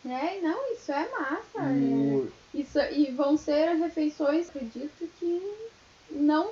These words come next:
Speaker 1: seja tão caro, porque eu acho que é mais puxado pra um comida de rua.
Speaker 2: É,
Speaker 1: Que é um
Speaker 2: exatamente.
Speaker 1: outro
Speaker 2: E é, é
Speaker 1: assunto
Speaker 2: uma ideia
Speaker 1: legal, né?
Speaker 2: legal, uma ideia legal de comer na rua, comer com as mãos, uma comida rápida,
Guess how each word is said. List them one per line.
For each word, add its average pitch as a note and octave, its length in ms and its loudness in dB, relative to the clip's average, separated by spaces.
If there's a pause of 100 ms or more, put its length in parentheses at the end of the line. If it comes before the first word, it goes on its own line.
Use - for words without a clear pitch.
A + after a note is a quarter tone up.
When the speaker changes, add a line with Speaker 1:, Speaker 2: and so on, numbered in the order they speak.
(120)
Speaker 1:
seja F#4+ 440 4
tão F#4 220 -2
caro, A#4 340 0 (360)
porque - 240 -4
eu D4 80 0
acho D#4+ 200 0
que - 60 -6
é E4+ 60 2
mais E4+ 240 -2
puxado E4+ 500 -6
pra E4 100 -4
um D#4+ 100 4
comida E4 360 0
de D#4+ 140 -2 (100)
rua. F4+ 280 -4 (280)
Speaker 2:
É, - 20 -2
Speaker 1:
Que A#2+ 60 0
é A#2 160 6
um G#2 80 4
Speaker 2:
exatamente. A#2+ 420 4
Speaker 1:
outro D4+ 240 4
Speaker 2:
E D4 40 8
é, - 20 10
é - 60 10
Speaker 1:
assunto D#4 280 8
Speaker 2:
uma D3 120 8
ideia B2+ 60 6
Speaker 1:
legal, B2+ 220 8
né? D3+ 60 8
Speaker 2:
legal, F3 300 8
uma A2+ 120 2
ideia A2+ 200 2
legal C#3 320 4
de - 80 -6
comer B2 240 2
na C3 100 4
rua, C3+ 400 6
comer B2 260 -4
com C#3+ 100 0
as C#3 140 2
mãos, C#3 440 2 (180)
uma A#2 100 0
comida C3 300 2
rápida, A#2 1040 2